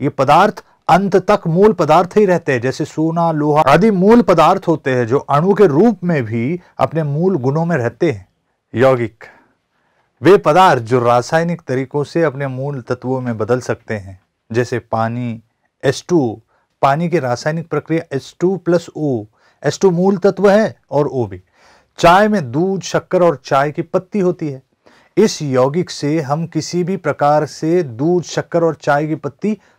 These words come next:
अलग नहीं कर सकते हैं। दो अथवा अधिक मूल तत्व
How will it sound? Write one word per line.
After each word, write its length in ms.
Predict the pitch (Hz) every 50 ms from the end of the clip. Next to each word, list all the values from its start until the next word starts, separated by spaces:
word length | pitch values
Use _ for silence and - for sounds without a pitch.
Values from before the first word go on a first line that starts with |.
| _ _ -
अलग 280 | 139 143 160 160 131
नहीं 320 | 120 113 110 110 110 139 127
कर 160 | - 120 107
सकते 360 | - - 101 - _ - 107
हैं। 240 | 95 92 98 92 - _ _ _ _ _ _ _ _ _ _ _ _ - - _ _ _ _ _ _ _ _ _ _ _ _ _ _ _ _ _ _ _ _ -
दो 340 | 120 117 117 175 220 247 254
अथवा 720 | 190 - - 165 160 - 147 143 135 131 143 170 180 175 _ _ _ -
अधिक 320 | 139 143 175 233 - -
मूल 340 | 156 147 151 170 180 170 151
तत्व 400 | - - 160 160 - 120 107